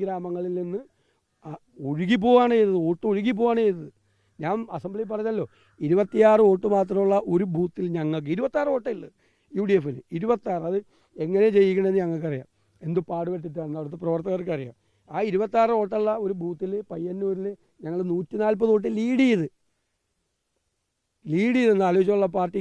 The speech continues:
ഗ്രാമത്തിൽ. ഈ മാറ്റമാണ് നടക്കുന്നത്, ഒഴുകിപ്പോവാണ്. ബംഗാളിലും ത്രിപുരയിലും സി പി എം, ഞാൻ പണ്ട് പറയരുത് ഇത് സ്ഥിരം, ബംഗാളിലും ത്രിപുരയിലും സംഭവിച്ചത് നിങ്ങൾക്ക് സംഭവിക്കല്ലേ എന്ന്. ഇപ്പം ഞങ്ങൾ കൂടി കൂടെ ചേർന്ന് പ്രാർത്ഥിക്കേണ്ട സ്ഥിതിയിലാണ്. ബംഗാളിലും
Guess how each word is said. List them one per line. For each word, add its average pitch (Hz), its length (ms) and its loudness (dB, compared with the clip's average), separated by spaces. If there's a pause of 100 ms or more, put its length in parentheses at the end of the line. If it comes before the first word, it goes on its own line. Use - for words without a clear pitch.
ഗ്രാമത്തിൽ. 170 400 -4 (360)
ഈ 185 120 -6 (140)
മാറ്റമാണ് 190 540 -6 (120)
നടക്കുന്നത്, 147 480 -12 (200)
ഒഴുകിപ്പോവാണ്. 190 680 -6 (600)
ബംഗാളിലും 202 600 -2 (100)
ത്രിപുരയിലും 175 520 -4 (120)
സി 160 100 -10 (120)
പി 180 160 -8
എം, 165 60 -8 (140)
ഞാൻ 170 180 -14 (120)
പണ്ട് 165 180 -14 (120)
പറയരുത് 151 460 -14
ഇത് 147 120 -18
സ്ഥിരം, 151 260 -16 (580)
ബംഗാളിലും 185 680 -4
ത്രിപുരയിലും 170 500 -4 (100)
സംഭവിച്ചത് 160 520 -10 (340)
നിങ്ങൾക്ക് 156 280 -12 (100)
സംഭവിക്കല്ലേ 160 680 -2
എന്ന്. 120 140 -14 (520)
ഇപ്പം 185 220 -8
ഞങ്ങൾ 160 300 -2
കൂടി 226 200 -8
കൂടെ 185 200 -4 (100)
ചേർന്ന് 185 280 -4
പ്രാർത്ഥിക്കേണ്ട 175 540 -6
സ്ഥിതിയിലാണ്. 160 480 -4 (360)
ബംഗാളിലും 180 560 -4